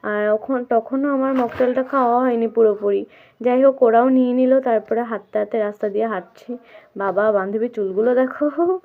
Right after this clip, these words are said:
না, না, দেখ, নজর দিও না, ওর আবার চুল পড়ার স্বভাব আছে। যাই হোক, তারপর হাঁটতে হাঁটতে চলে গেলাম বাড়ির দিকে।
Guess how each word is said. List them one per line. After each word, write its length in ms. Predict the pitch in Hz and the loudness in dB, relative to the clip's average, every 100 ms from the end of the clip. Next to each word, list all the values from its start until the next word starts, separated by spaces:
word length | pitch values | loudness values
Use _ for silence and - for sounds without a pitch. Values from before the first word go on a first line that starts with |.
| - - - | -14 -16 -4
না, 120 | 277 | -2
না, 100 | 285 | 2
দেখ, 120 | 311 311 | 0 0
নজর 280 | 254 226 269 | -2 0 -2
দিও 240 | 262 285 | 0 0
না, 160 | 226 190 | 0 -2
ওর 140 | 196 | 0
আবার 200 | 214 247 254 | 0 -2 -6
চুল 200 | 220 214 | -6 -6
পড়ার 260 | 214 247 277 | -2 -2 -2
স্বভাব 420 | - 240 190 185 196 | -4 -6 -2 -2 -4
আছে। 320 | 196 - 190 _ _ _ - _ - _ 240 | -6 -10 -14 _ _ _ -20 _ -20 _ 0
যাই 200 | 262 269 | 2 4
হোক, 160 | 254 | 2
তারপর 220 | 254 254 | 0 0
হাঁটতে 340 | 262 240 - 240 | 0 -4 -4 -6
হাঁটতে 220 | 233 262 | 0 0
চলে 280 | 254 226 220 | 0 0 2
গেলাম 440 | 233 233 240 247 - _ _ _ 202 | 0 0 -2 -6 -12 _ _ _ -8
বাড়ির 440 | 196 190 220 214 | -6 -2 -4 -4
দিকে। 360 | 226 202 208 | -10 -6 -6